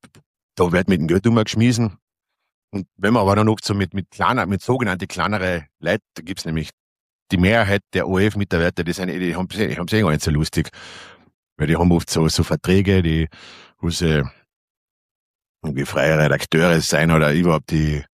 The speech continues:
bei den Produktionen, die Tonleute, die sind dann irgendwie von, äh, Subfirmen und von anderen Firmen angestellt. Das ist,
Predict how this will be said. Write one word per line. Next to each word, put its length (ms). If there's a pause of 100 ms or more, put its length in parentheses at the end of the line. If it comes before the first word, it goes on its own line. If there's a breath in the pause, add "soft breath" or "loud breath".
(600)
bei 80
den 120
Produktionen, 680
die 80
Tonleute, 640
die 20
sind 220
dann 120
irgendwie 240
von, 180
äh, 340
Subfirmen 640
und 240
von 140
anderen 240
Firmen 300
angestellt. 440
Das 100
ist, 280